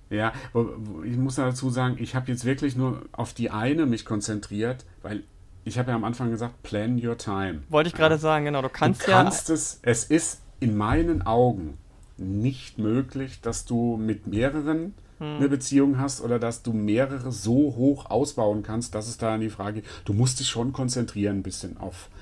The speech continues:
Speaker 1: eine Figur oder auf eine andere.
Speaker 2: Ja.
Speaker 1: Ja?
Speaker 2: Okay.
Speaker 1: Und, ähm, äh, damit du da weiterkommst. Aber das
Speaker 2: Mhm.
Speaker 1: ist, ist ein langwieriger Prozess. Das, ich bin jetzt, wie gesagt, in St-, Stunden, ah, ich weiß nicht, fünfundsechzig Stunden oder irgend sowas.
Speaker 2: Puh.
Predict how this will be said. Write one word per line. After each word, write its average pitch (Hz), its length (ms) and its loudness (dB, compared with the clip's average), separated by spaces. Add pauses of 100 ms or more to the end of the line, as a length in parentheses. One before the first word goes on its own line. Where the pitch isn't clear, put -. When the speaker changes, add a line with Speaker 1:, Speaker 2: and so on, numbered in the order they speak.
(220)
Speaker 1:
eine 117 240 2
Figur 98 480 0
oder 90 180 -4
auf 90 160 -6
eine 92 100 -4
andere. 82 300 -4 (260)
Speaker 2:
Ja. 156 60 -6
Speaker 1:
Ja? 147 320 0 (480)
Speaker 2:
Okay. 156 300 -6
Speaker 1:
Und, 107 600 -2
ähm, 95 840 -4 (120)
äh, 107 180 -2
damit 107 280 -2
du 101 60 -6
da 98 640 2
weiterkommst. 90 640 -10
Aber 117 140 -4
das 160 240 0
Speaker 2:
Mhm. 160 60 -2
Speaker 1:
ist, - 200 -4 (120)
ist - 120 -4
ein 117 60 2
langwieriger 156 680 0
Prozess. 147 480 -6
Das, - 400 -6
ich 101 100 -14
bin 135 160 2
jetzt, 135 200 0
wie 131 100 2
gesagt, 127 340 0
in 104 220 -2
St-, - 140 -4 (500)
Stunden, 123 500 -2 (120)
ah, - 240 -8
ich - 140 -12
weiß 98 160 -12
nicht, 110 120 -14
fünfundsechzig - 560 -12
Stunden 165 420 -8
oder 69 220 -6
irgend 131 180 -6
sowas. 131 240 -6
Speaker 2:
Puh. 302 220 2